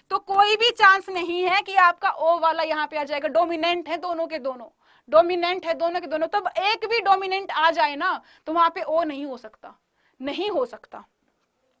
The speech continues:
ठीक है। अगर उसने कहा होता ना कि भाई मदर ओ है, फादर ए है, तो मैं मान जाती, पर दोनों ही डोमिनेंट एलील लेके बैठे हैं, तो वहां पे ओ नहीं हो सकता बेटा।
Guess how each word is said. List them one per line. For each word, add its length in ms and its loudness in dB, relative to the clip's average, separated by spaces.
ठीक 180 -8
है। 80 -8
अगर 260 4
उसने 240 -2
कहा 200 6
होता 240 2
ना 100 0
कि 120 -2
भाई 300 -4
मदर 320 2
ओ 260 4
है, 240 -4
फादर 320 6
ए 220 -6
है, 160 -8
तो 80 4
मैं 200 6
मान 240 2
जाती, 300 0
पर 160 2
दोनों 420 6
ही 140 2
डोमिनेंट 600 2
एलील 380 0
लेके 300 -4
बैठे 340 0
हैं, 240 -4
तो 120 -8
वहां 200 0
पे 120 -10
ओ 180 -2
नहीं 220 -8
हो 80 -8
सकता 280 -14
बेटा। 220 -6